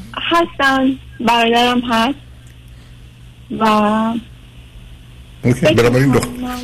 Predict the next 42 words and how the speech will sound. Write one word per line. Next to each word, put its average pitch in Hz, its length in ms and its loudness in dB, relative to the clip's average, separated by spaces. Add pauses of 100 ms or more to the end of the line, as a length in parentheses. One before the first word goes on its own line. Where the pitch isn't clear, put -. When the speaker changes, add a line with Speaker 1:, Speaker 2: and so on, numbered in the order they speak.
(120)
Speaker 2:
بنابراین 135 260 4
Speaker 1:
من - 20 0
Speaker 2:
دخترتون 135 520 2
Speaker 1:
دلم 120 80 2
Speaker 2:
منی-، 226 560 -4 (160)
دختر-، 117 760 0
دخترتون 123 400 2
منیک 101 200 0
دیپرشن 107 460 -4
داره 175 240 -2
عزیز. 117 240 -12 (1300)
یعنی 85 140 2
آنچه 87 260 0
که 90 80 0
شما 82 300 2
می‌فرمایید 76 720 2
از 92 160 0
همون 80 200 0
آغاز 87 460 -2
هم 120 180 -2 (520)
به - 80 0
نظر 78 340 4
من 95 200 4
آمد، 85 460 2
چون 85 220 2
یا 82 140 4
ت-، 82 40 -2 (280)
و 85 60 0
بعدم 107 300 2
ترکیب 104 480 0
خفیف - 460 -2
اِی 90 180 2
دی 78 140 -6
دی، 76 160 -2
اِی 76 80 2
دی 71 140 -2
اچ - 160 -6
دی 110 60 -2
هم 107 100 2
می‌تونه 101 320 0
داشته 82 340 -2
باشه 131 320 0